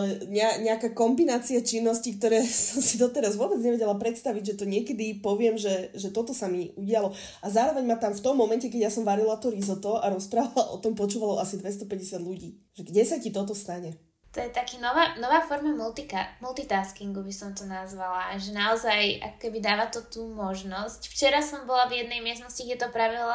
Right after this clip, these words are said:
Speaker 2: ľudí rozoberalo, ktorí tvrdili, že už sú tam šiestu hodinu a už by naozaj chceli ísť treba aj do ďalšej miestnosti, kde sa rieši výmena manželiek a je to picia hra.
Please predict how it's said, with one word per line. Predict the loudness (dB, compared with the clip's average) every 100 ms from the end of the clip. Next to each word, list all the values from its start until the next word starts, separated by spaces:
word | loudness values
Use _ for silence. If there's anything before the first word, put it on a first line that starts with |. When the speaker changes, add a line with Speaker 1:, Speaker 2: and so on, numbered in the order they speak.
| -2 -4
Speaker 2:
ľudí | -6 -2
rozoberalo, | 2 2 0 -2 2 2 2 -2
ktorí | -6 -6 -4 -8 -12 -18 -16 -16 -18 -10 0
tvrdili, | 2 4 2 2
že | 4
už | 4
sú | 2 -2
tam | -2 0
šiestu | 0 2 0 2 2
hodinu | 2 2 0 -4 -4
a | 2 2
už | 0
by | -4
naozaj | 0 0 0 -4 -4
chceli | -2 0 -2 -8 -14 -12 -6
ísť | -4
treba | 0 0 0
aj | -4 -2
do | 0
ďalšej | 6 6 6 4 2
miestnosti, | 0 -4 -6 -8 -8
kde | -8 -4 2
sa | 2
rieši | 4 2 2 -4
výmena | -8 -8 -2 4 4 2 -2
manželiek | -2 0 0 2 2 2 4 2 0 -10 2
a | 6
je | 6 4
to | -4
picia | -4 -6 2 4 4
hra. | 2 2 -2